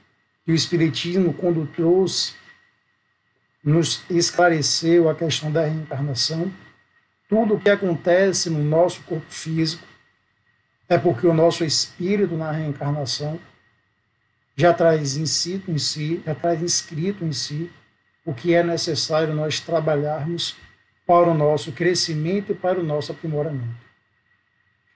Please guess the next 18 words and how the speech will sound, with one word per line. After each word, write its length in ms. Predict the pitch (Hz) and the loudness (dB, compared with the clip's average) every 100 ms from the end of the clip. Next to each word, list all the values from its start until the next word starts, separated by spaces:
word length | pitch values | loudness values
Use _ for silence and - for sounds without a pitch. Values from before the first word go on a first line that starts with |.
| _ - | _ 0
E 60 | |
no 160 | 190 190 | 4 6
livro 220 | 190 185 | 6 4
Vitória 460 | 165 175 175 196 196 | 2 2 4 4 4
sobre 220 | 170 170 | 0 0
a 40 | |
Depressão, 800 | 165 160 156 135 - 175 180 147 117 - | 0 0 -2 -2 -2 0 0 -2 -6 -8
de 100 | 139 | 0
autoria 380 | 170 170 156 160 | 2 2 0 0
do 100 | 147 | 0
espírito 440 | 147 - 165 170 | -2 -4 -4 -2
Joana 240 | 147 160 160 | -2 0 -2
de 140 | 139 | -2
Ângeles, 580 | 151 170 147 135 123 - - _ _ _ _ _ | 0 0 0 -2 -4 -8 -14 _ _ _ _ _
ela 140 | 156 170 | 2 4
vai 140 | 175 | 4
nos 180 | 190 190 | 4 2
elucidar 840 | 190 185 180 160 139 147 160 123 | 2 0 -2 -4 0 2 2 -2